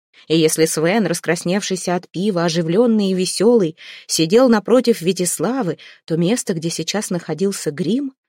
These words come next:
было известно только Одину и его воронам. Снова Тьяльвар исполнил свою песнь в честь грима и его дружины. Вслед за тем с места поднялся Эрланд Крошка, спутник Карла.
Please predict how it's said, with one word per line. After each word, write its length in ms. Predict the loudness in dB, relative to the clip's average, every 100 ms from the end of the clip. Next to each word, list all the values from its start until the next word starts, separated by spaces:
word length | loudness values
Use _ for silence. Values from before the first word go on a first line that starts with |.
| _ _ _ _
было 320 | -2 0 0 0
известно 460 | 2 2 2 -2
только 400 | 0 -4 0 -2 0
Одину 680 | 2 2 2 0 0 -2 -8 -8
и 80 | -6
его 600 | -4 -6 -4 -4 -4 -10 -12
воронам. 800 | -8 -4 -4 -6 -10 -10 -12 -14 _ _ _ _ _ _ _ _ _ _ _ _ -10
Снова 480 | -6 -2 0 0
Тьяльвар 500 | 0 2 2 2 2
исполнил 540 | 2 2 4 4 4 2
свою 340 | 0 2 2
песнь 540 | 2 4 4 2 -2 -4
в 80 |
честь 340 | -2 -2 -2 -2
грима 500 | -2 0 2 0 -4 _ _ _
и 80 | -4
его 260 | -2 0 -2
дружины. 680 | -2 -2 -2 -4 -4 -6 -12 _ _ _ -12
Вслед 400 | -8 -2 -2 0
за 180 | -2
тем 280 | -2 -2 0
с 120 | -2
места 340 | 0 0 0 -4
поднялся 720 | -2 -2 0 -2 -2 -4 -4
Эрланд 420 | -2 -4 -2 -2 -2
Крошка, 500 | 0 2 0 0 -2
спутник 640 | -2 -4 -4 -2 -6 -6
Карла. 480 | 0 0 0 -2